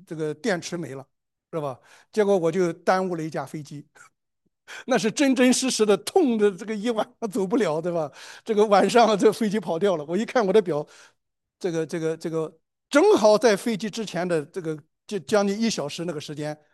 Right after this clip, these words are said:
它停了，对吧？这个结果，结果就，呃，错过了一架飞机。所以我知道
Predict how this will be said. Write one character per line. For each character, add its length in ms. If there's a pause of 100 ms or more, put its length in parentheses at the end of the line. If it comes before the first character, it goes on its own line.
(120)
它 100
停 240
了， 100 (560)
对 80
吧？ 220 (480)
这 100
个 200
结 160
果， 260
结 180
果 140
就， 220 (100)
呃， 140
错 200
过 120
了 40
一 40
架 100
飞 160
机。 260 (640)
所 160
以 40
我 140
知 140
道 380